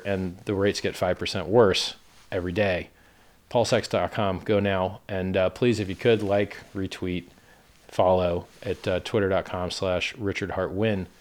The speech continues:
Usually they fix these problems and the channel comes back up. If it doesn't, then we spread it across all the other channels.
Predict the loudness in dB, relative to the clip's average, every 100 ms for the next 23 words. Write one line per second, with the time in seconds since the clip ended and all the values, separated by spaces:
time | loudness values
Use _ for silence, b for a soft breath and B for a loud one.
0 | B B B B -2 0 2 0 -2 -2
1 | -4 -4 -2 -2 -4 -2 2 2 0 -4
2 | -6 -4 -4 -4 -6 -4 -4 -4 -8 -10
3 | -16 -10 -4 2 4 4 -2 -8 -20 -8
4 | -2 0 -2 -6 -14 -8 -6 2 6 6
5 | 4 2 2 2 2 2 0 -2 -2 -4